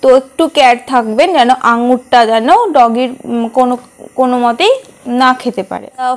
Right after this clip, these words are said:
fifth option হচ্ছে কাঁচা মাছ, মাংস।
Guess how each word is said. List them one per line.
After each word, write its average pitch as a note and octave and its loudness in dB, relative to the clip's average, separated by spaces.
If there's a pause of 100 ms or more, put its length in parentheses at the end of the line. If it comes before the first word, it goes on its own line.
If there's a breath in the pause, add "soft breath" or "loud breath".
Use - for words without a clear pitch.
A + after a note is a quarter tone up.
(100)
fifth F4+ -6
option D4 -4
হচ্ছে C4+ -4 (1400)
কাঁচা D#4 -2
মাছ, C4 -4 (520)
মাংস। A#3+ -2